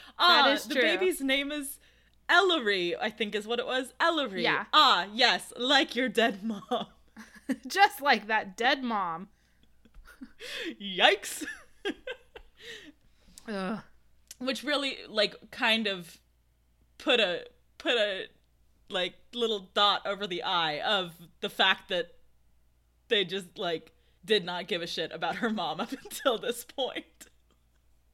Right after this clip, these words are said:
Speaker 1: Oh, yeah. No, absolutely not. Like, she didn't matter.
Speaker 2: <laughs> Um,
Speaker 1: And I felt kinda bad for the dad, too, 'cause he kinda,
Speaker 2: Hmm.
Speaker 1: like, just got written out of this movie.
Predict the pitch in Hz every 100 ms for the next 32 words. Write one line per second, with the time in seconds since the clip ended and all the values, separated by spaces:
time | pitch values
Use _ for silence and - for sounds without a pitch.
0 | - 247 214 175 110 - 220 190 - -
1 | 220 208 214 196 170 165 - - 208 190
2 | - - 220 - 254 262 208 196 180 185
3 | 214 _ - - _ _ _ _ _ _
4 | _ _ _ _ _ _ - - 226 -
5 | - _ - - - - 233 254 226 370
6 | 381 415 440 494 494 285 262 302 294 254
7 | 214 208 233 277 - 330 330 240 247 277
8 | 339 277 269 247 175 - 208 196 - 196
9 | 170 185 185 190 - 190 185 190 247